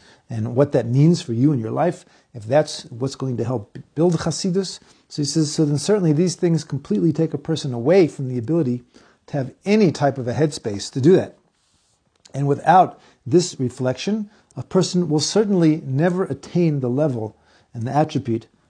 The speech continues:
of Chasidus, of being able to serve Hashem from a place of, like a child who cares only about, um, giving nachas to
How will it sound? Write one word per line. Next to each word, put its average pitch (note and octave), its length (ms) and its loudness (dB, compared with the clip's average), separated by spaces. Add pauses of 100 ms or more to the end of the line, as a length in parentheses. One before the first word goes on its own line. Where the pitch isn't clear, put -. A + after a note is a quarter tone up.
(140)
of B2 260 -12
Chasidus, A#2+ 560 -4
of G2+ 80 -8
being A#2 160 -4
able B2+ 220 0
to A#2 340 -6 (300)
serve D3+ 300 0
Hashem C3 360 -2
from B2 160 -8
a A#2 60 -6
place B2+ 340 -2
of, A2+ 260 -8 (300)
like A2+ 180 -12
a - 40 -16
child C3+ 380 2
who A#2 60 -6
cares A2+ 360 -8
only C3+ 220 -2
about, A#2 360 -4 (640)
um, A2 400 -6
giving B2+ 280 2
nachas B2+ 540 -2 (420)
to A2+ 340 -8